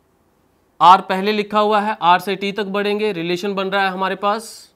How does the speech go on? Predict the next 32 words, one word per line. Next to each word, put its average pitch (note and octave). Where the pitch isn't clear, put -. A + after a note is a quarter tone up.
greater F3+
than G#3
equal G#3+
और E3
दूसरा F3
भी G3+
greater F3
than A3+
equal। G#3
तो E3+
यहाँ D#3+
से A#3
R, F3
ये D#3
जब D3+
ये F3+
दोनों G#3
साइन G#3
हो F#3
तो E3
इन F3
दोनों E3+
में G3
से G3
प्रेफरेंस F3+
किसको F#3
मिलेगी? F#3+
greater E3+
than E3
equal G3
ही G#3+
है, A3